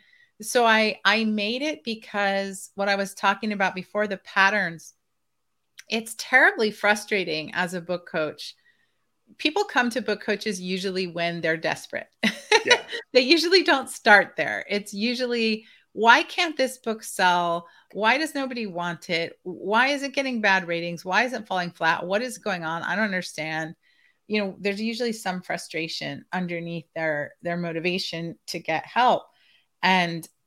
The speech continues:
Speaker 1: there is, there is never a moment when I look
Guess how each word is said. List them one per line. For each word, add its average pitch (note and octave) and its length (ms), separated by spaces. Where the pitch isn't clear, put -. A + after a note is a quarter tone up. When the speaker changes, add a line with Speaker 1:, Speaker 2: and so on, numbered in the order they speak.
Speaker 1:
there B3 180
is, A3 300
there A#3 220
is G#3 200
never B3 580
a A3 60
moment G#3+ 600
when F#3+ 240
I G3 400
look A3 380